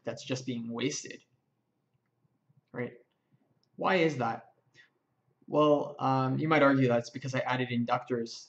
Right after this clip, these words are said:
Let me explain why I did that. All right, so I added a few inductors here, and the, the effect that this has on the circuit is that in this simulation, in this simulator, in fact,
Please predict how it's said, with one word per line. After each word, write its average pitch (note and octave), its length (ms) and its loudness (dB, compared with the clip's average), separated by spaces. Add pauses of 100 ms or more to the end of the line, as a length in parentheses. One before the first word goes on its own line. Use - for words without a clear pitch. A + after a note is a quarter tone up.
Let D3+ 100 2
me G3 80 0
explain C#3 400 0
why B2 240 2
I A#2 60 2
did A#2+ 200 -4
that. A#2+ 260 -4 (220)
All A#2 60 -10
right, A#2+ 160 -6
so C3 80 -4
I B2+ 60 0
added F3 260 2
a C#3+ 80 0
few C#3+ 180 0
inductors A#2+ 460 0
here, A#2+ 280 -6
and B2+ 220 -2
the, C#3 200 -6
the C#3 100 2
effect G3+ 360 -4
that G#3+ 120 2
this C3+ 140 -2
has B2+ 340 2
on B2 100 2
the A#2+ 60 -4
circuit A#2+ 460 -4 (280)
is B2+ 180 -2
that B2+ 400 -2 (200)
in A3+ 200 6
this A3 220 6
simulation, D3+ 760 2
in C#3 140 0
this D#3+ 280 2
simulator, A#2+ 560 2
in A#2 100 -2
fact, B2 300 -2